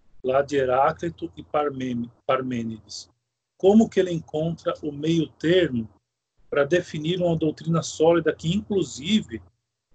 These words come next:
é usada até nos dias de hoje? E nós poderíamos afirmar, sem sombra de dúvida,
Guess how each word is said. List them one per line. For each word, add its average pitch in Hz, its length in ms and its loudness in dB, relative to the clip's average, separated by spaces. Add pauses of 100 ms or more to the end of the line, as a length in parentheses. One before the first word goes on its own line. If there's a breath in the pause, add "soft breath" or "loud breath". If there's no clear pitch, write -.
é 131 80 0
usada 135 760 2
até - 300 -4
nos 170 200 -8
dias 160 280 -8
de 131 160 -10
hoje? 135 400 -2 (720)
E 170 320 -2 (500)
nós 156 220 -8
poderíamos 170 400 4
afirmar, 165 400 2
sem 190 180 -2
sombra 165 340 -6
de 127 120 -16
dúvida, 147 560 -2